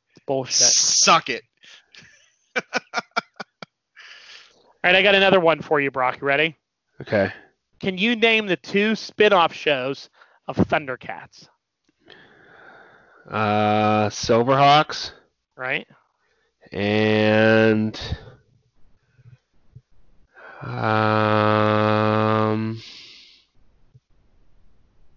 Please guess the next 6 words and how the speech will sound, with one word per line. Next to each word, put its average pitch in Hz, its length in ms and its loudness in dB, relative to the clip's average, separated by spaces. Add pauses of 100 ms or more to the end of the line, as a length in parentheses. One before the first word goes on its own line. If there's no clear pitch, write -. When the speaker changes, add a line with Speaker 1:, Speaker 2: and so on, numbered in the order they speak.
(1500)
Speaker 3:
I 101 120 -2
can't 104 240 0
remember 107 260 4
the 101 100 4
other 104 200 4
one. 95 200 0